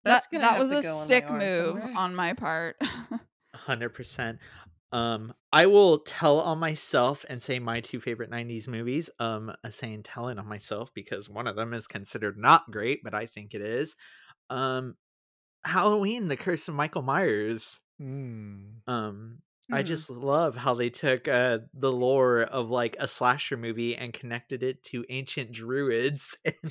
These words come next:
Speaker 2: <laughs>
Speaker 3: and, uh, somehow fit Paul Rudd in there as well.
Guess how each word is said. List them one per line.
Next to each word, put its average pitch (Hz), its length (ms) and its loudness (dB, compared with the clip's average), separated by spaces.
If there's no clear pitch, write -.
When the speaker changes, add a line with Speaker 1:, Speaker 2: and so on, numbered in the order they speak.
Speaker 2:
<laughs> - 1500 4
Speaker 3:
and, 139 420 6
uh, 123 320 6
somehow 147 640 2
fit 139 340 0
Paul 143 280 4
Rudd 147 220 4
in 117 160 0
there 117 220 2
as 123 200 2
well. 123 400 6